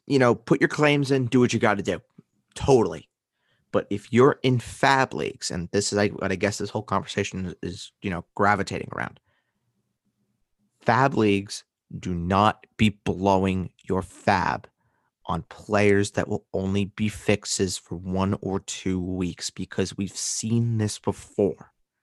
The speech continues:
Great example, just last year, and I know he didn't do anything week sixteen, but it's a prime example of someone that has an opportunity and comes out and is a guy that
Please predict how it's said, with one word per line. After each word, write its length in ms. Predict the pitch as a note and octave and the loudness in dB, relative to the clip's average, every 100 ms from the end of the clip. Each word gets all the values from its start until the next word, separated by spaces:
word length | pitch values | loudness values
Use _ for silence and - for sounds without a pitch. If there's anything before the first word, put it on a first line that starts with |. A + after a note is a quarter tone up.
| _ _ _ _ _ _ _ _ _ _ _ - | _ _ _ _ _ _ _ _ _ _ _ -4
Great 300 | G2+ G#2+ B2+ | 2 4 4
example, 540 | B2 C#3 B2 D#2+ - _ | 4 2 2 -2 -12 _
just 260 | - G2 - | -4 -4 -4
last 480 | G2+ F#2 A#2 - - | -6 0 0 0 -2
year, 260 | A#2 B1+ _ _ | -2 -2 _ _
and 100 | F2+ | -6
I 60 | |
know 200 | F2+ F#2 | -2 -2
he 140 | G2+ A#2 | -2 0
didn't 220 | C3 C3 | 2 4
do 160 | D3 D3 | 6 6
anything 420 | C#3+ C3 C3 C3+ | 4 2 0 0
week 160 | C3 | -2
sixteen, 640 | - C#3 - - D3 F#2+ F#2 - _ _ | -4 -6 -8 -4 -2 -2 -6 -18 _ _
but 120 | F#2+ | -2
it's 100 | E2+ | -2
a 60 | - | -8
prime 480 | - - A2 A#2+ C3 | -8 0 2 4 0
example 500 | A2+ B2+ A#2 - - | 2 2 2 -2 -10
of 80 | - | -10
someone 360 | - G2 G#2 G2+ | 0 2 4 2
that 120 | G2 | 0
has 260 | - A2+ | 0 0
an 100 | C3+ | 2
opportunity 720 | C3 C#3 - - E3+ B2 - _ _ _ _ _ _ _ | 0 0 -2 0 0 0 -4 _ _ _ _ _ _ _
and 440 | A2 G#2 F#2+ F#2 - - | 0 2 2 0 -4 -6
comes 320 | - A2+ D3 | 0 2 2
out 300 | F#3 G#2+ - _ _ _ _ _ _ _ _ _ - | 2 0 -6 _ _ _ _ _ _ _ _ _ -2
and 100 | G#2 | 0
is 120 | G2+ | 0
a 40 | F#2+ | 2
guy 240 | A2+ G#2+ | 2 2
that 160 | G2+ | 0